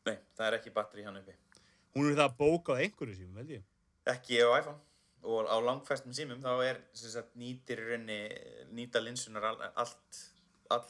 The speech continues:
Speaker 1: baki fram að skjánum til þess að geta tekið myndir.
Speaker 2: Þetta er það, þetta er það þykkt? Ok.
Speaker 1: Já.
Speaker 2: Ég, ég veit ekki, ég, ég, hérna, ég held allan að þú getur, hlýtur geta að fara einhvern milliveg, því að, sko,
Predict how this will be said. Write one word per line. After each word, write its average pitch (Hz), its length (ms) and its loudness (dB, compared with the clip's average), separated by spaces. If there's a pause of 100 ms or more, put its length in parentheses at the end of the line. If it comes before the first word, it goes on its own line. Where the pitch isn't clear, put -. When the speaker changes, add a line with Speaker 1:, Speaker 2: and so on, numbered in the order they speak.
Speaker 1:
baki 117 360 2
fram 117 340 -4
að 110 240 -4
skjánum 107 540 -6
til - 120 -20
þess 101 120 -14
að 95 180 -10 (800)
geta 95 300 -8 (1120)
tekið 104 200 -12
myndir. 98 200 -20 (760)
Speaker 2:
Þetta 131 40 -4
er 123 60 -8
það, 151 180 -2
þetta 139 180 -6
er 135 60 -6
það 170 160 2
þykkt? - 300 -8 (180)
Ok. 135 160 -20 (320)
Speaker 1:
Já. 87 120 -8 (1120)
Speaker 2:
Ég, 127 160 -4
ég 135 160 0
veit 131 120 2
ekki, 120 160 -4
ég, 127 200 0
ég, 135 160 -2
hérna, 131 320 -2 (1120)
ég 139 180 6
held 143 200 6
allan 147 180 0
að 143 60 -4
þú 151 80 -2
getur, 147 240 -2
hlýtur 143 220 -6
geta 139 120 -2
að 123 60 -6
fara 127 120 -2
einhvern 123 140 -4
milliveg, 101 340 -8
því 107 140 -8
að, 101 100 -10
sko, 104 240 -14